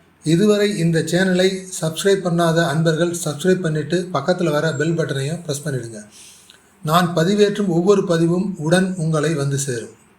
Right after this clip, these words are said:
இந்த உலகத்தில் சுமார் நூத்தி பத்து கோடி மக்கள் இருப்பார்கள். அவர்கள் அனைவரும் பன்னிரண்டு ராசிகளில் ஏதாவது ஒன்றில்தான் பிறந்திருப்பார்கள். ஒரு ராசிக்கு ஒன்பது கோடி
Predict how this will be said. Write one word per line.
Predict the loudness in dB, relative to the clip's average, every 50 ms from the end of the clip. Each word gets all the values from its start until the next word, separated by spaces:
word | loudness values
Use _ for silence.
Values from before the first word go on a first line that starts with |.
| _ _ _ _ _ _ _ _ _ _ -20 -20 _ _ _ _ _
இந்த | 0 2 4 4 4 2
உலகத்தில் | 2 2 0 0 0 2 2 0 2
சுமார் | 2 0 2 2 2 2 2 0 -2 -4 -2 0
நூத்தி | 0 2 2 2 0
பத்து | 2 2 2 2 2 2
கோடி | 2 2 2 2 0
மக்கள் | 0 -2 -2 0 2 2 2 2 2
இருப்பார்கள். | 0 0 0 2 2 0 0 0 -2 -6 -8 -10 -16 _ _ _
அவர்கள் | -4 0 2 2 2 2 2 0 -2 -4 -6 -6
அனைவரும் | -4 0 2 2 4 4 4 2 2 -2 -4 -6 -10 -14 -18 _ _ _ _ -20 -20 -20 -20 -20 _ _ _ _ _ _ _ 0
பன்னிரண்டு | 2 4 4 4 4 4 4 2 2
ராசிகளில் | 2 2 0 0 0 0 2 2 2 0 -2
ஏதாவது | 0 2 2 2 4 4 4 2 2 2 0 0 0
ஒன்றில்தான் | 0 0 0 0 0 0 0 -2 0 2
பிறந்திருப்பார்கள். | 2 4 4 4 2 0 -2 -4 -4 -4 -6 -10 -14 -14 -16 _ _ _ _ _ _ _ _ _ _ _ _ _ 2
ஒரு | 4 4 4 4 4
ராசிக்கு | 2 2 0 0 0 -2 -2 0 0 0 0 0 0
ஒன்பது | 0 0 2 4 4 4 4 4
கோடி | 2 2 2 2 0 -2 -4 -6 -10